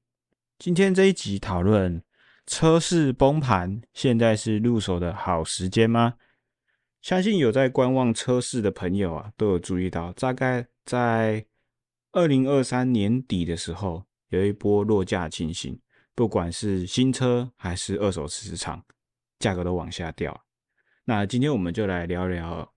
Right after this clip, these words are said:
车市落价的情形，还有原因，然后再讨论一下现在是不是入手的好时机。首先，你注意到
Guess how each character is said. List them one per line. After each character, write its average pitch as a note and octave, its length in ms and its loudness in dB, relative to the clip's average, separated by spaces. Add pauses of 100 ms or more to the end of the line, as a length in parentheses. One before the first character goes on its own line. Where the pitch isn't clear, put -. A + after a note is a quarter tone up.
(340)
车 C3 300 -2
市 B2+ 300 -2
落 A#2+ 240 4
价 G#2+ 400 -2 (520)
的 F2+ 160 0
情 G2 320 2
形， F2 320 -2 (240)
还 F#2+ 120 -6
有 F2 120 -2
原 D#2+ 260 -6
因， F#2+ 240 0 (300)
然 F#2+ 140 -2
后 G#2 100 0
再 G#2+ 140 -2
讨 E2 220 -6
论 G#2 200 0
一 G2+ 60 0
下 F#2 180 -4
现 F#2 180 -6
在 D#2 140 -6
是 D#2+ 120 -10
不 D2+ 80 -8
是 D#2 240 -6
入 D#2+ 200 -2
手 A1+ 200 -10
的 - 120 -12 (120)
好 C#2+ 160 -4
时 D#2 240 -10
机。 F#2+ 280 -4 (1160)
首 A2+ 180 0
先， G3 200 4
你 C3 140 6
注 B2 320 0
意 A#2 200 4
到 G2 600 0